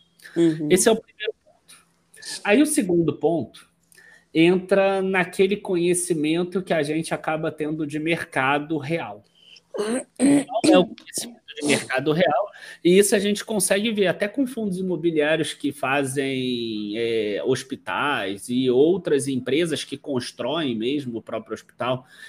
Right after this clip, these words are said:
Speaker 2: A gente percebe que cada leito hoje tá sendo construído mais ou menos em torno de um milhão e meio a dois milhões de reais.
Speaker 1: Uhum.
Speaker 2: Aí você fala assim, "Poxa,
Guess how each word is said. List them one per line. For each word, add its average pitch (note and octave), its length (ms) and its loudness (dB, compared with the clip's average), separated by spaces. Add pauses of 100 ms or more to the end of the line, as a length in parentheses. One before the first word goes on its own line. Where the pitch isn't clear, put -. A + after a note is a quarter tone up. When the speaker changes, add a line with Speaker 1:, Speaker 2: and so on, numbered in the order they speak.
(140)
Speaker 2:
A D#3 120 2
gente G3+ 260 0
percebe G3+ 460 -6
que G3 140 -10
cada A3+ 320 -4
leito D#3 440 0
hoje C#3+ 320 -2
tá C3+ 140 -6
sendo D#3+ 300 -6
construído D#3 680 -2
mais F#3+ 340 -2
ou G3+ 140 2
menos E3 420 -2
em D#3 120 -2
torno E3+ 360 0
de D3 120 -4
um D#3 80 -2
milhão D3+ 340 2
e D3+ 80 0
meio C#3+ 240 0
a D3+ 40 -2
dois C#3+ 280 0
milhões C3 500 -6
de B2+ 120 -8
reais. - 520 -10 (160)
Speaker 1:
Uhum. E3 520 -4 (320)
Speaker 2:
Aí C#4 280 4
você C#4 280 6
fala A#3 280 -2
assim, C#4 400 -2
"Poxa, B2+ 600 -2